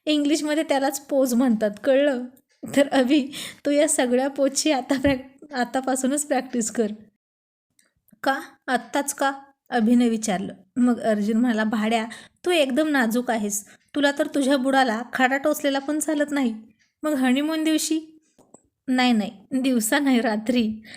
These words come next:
हनीमूनच्या रात्री उसाच्या भरात जाशील काहीतरी करायला आणि घेशील हातपाय मोडून, नाहीतर बसशील एखादा स्नायू आखडून. मग आम्हालाच यावं लागेल तुझी नाकाबंदी सोडवायला. कसं वाटेल रे ते? उगीच आमच्यावर पुन्हा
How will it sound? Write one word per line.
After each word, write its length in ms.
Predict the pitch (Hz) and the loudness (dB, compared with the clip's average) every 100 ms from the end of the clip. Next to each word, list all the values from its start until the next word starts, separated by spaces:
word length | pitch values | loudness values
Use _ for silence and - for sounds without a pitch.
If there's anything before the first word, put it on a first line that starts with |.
| - | -6
हनीमूनच्या 580 | 269 262 285 277 269 311 | 0 2 2 2 2 2
रात्री 320 | 277 254 262 | 2 -2 -2
उसाच्या 500 | 269 262 - 247 254 | -2 -2 -2 -2 0
भरात 260 | 240 262 247 220 | 0 0 0 0
जाशील 300 | 240 285 311 | 0 -2 -2
काहीतरी 360 | 339 320 294 | -4 -2 -4
करायला 400 | 277 247 208 214 - - - - | -2 -2 -2 -4 -8 -20 -18 -6
आणि 140 | 311 | 0
घेशील 320 | 277 254 247 349 | 2 2 0 0
हातपाय 360 | 330 - 311 | 0 0 2
मोडून, 280 | 294 285 285 - - - 277 | 2 2 -2 -6 -20 -4 0
नाहीतर 320 | 277 247 285 | 0 0 -2
बसशील 440 | 277 262 - 330 285 | 0 0 0 -2 0
एखादा 360 | 262 254 254 | 0 0 0
स्नायू 420 | 262 285 254 247 | -2 0 0 2
आखडून. 400 | 247 220 254 226 214 - - - - | 0 0 0 0 -4 -10 -20 -20 -4
मग 160 | 330 311 | 0 2
आम्हालाच 540 | 294 320 294 311 330 | 2 2 2 2 2
यावं 240 | 277 233 233 | 2 2 0
लागेल 560 | 226 208 208 - - | 0 -2 -4 -8 -2
तुझी 180 | 269 262 | 0 2
नाकाबंदी 640 | 247 240 233 247 247 240 254 | 0 -2 -2 0 2 2 0
सोडवायला. 460 | 254 226 220 220 - - _ _ _ - | 0 2 0 -2 -6 -16 _ _ _ -4
कसं 260 | 226 226 311 | -4 -2 0
वाटेल 340 | 339 247 233 | 0 0 0
रे 120 | 214 | 0
ते? 340 | 214 214 - - - - - | 0 -2 -4 -10 -20 -20 -6
उगीच 260 | 269 294 370 | 0 2 2
आमच्यावर 460 | 330 311 311 294 285 | 2 2 2 2 0
पुन्हा 440 | 302 311 302 | 0 2 2